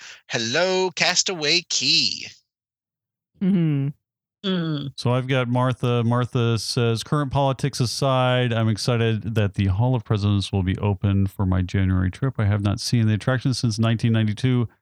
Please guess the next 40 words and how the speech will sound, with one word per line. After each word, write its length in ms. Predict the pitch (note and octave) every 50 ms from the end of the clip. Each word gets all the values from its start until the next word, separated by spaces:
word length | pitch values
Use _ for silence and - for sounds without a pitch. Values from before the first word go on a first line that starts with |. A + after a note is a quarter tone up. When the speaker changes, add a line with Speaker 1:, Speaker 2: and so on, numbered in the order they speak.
| _ _ _ _ _ _ _ _ _
Speaker 4:
I 80 | G#2+ G#2
don't 100 | G#2 G2
think 140 | G#2 G2 F2+
I 80 | F#2
have 240 | F#2 F#2+ F2+ F2 F2
either, 380 | F#2+ G2 F#2 F2+ F2+ F2+ F2 - _ _ _
which 180 | A#2+ B2 -
is 80 | E3+ D3+
a 60 | D3+
good 180 | C3+ D#3+ E3+ E3
thing. 300 | - F3 E3 D#3 C#3 B2 - _ _ _ _ _ _ - C3+
Um, 840 | C3+ C#3 C#3+ C#3 C#3 C3+ C#3 C#3 C3+ C3+ C3 C3 B2+ B2+ A#2+ A2+ - -
as 180 | D3+ C#3+ C3 A#2
it's 140 | C3 A2+ -
always 380 | D3+ D3+ D#3+ E3 D#3+ D3+ C3
down 560 | A#2+ C#3+ C#3+ D3 D3 D3 D3 D3 B2+ D3+ C#3+ C3
when 100 | B2+ B2
I 120 | B2+ C3
am 120 | C3 A#2+
visiting 460 | G#2+ G#2+ B2 B2 C#3+ C3+ C#3+ C#3 C3+ B2+
or 120 | A#2 A2
I 40 | G#2+
have 100 | G#2+ F#2+
tiny 220 | - A2 G#2+ G#2
kids, 380 | F#2 - A2 G#2+ G#2 G2+ F#2+ - _ _ _ _ _ -
kids 300 | A#2+ A2+ A2 G#2+ G2 -
who, 440 | - A#2 A2+ A2 G#2 G#2 G2+ G2+ F#2+
uh, 280 | F2+ F#2+ F#2+ F#2+ F#2+ F#2+
would 160 | G2 G2+ G#2 G2+
not 120 | G2+ G2
be 80 | G2 G#2
able 120 | G2 F#2
to 80 | F2+ F2
sit 240 | - - G2 F2+ -
through 160 | - G2 F#2
the 60 | F#2
show. 340 | F2+ - - F#2+ F2 E2+ E2+ - _ _ _ _ _ _ _ _ _ _ _ _ _ _ _ _ _ _ _ _ _ _ _ _ _
Yeah, 280 | - F2+ F2 E2+ E2+ F2
it's, 320 | F#2 F#2+ G#2 - - -
um, 380 | - G#2 G2 G2 G2 F#2+ F#2 F2+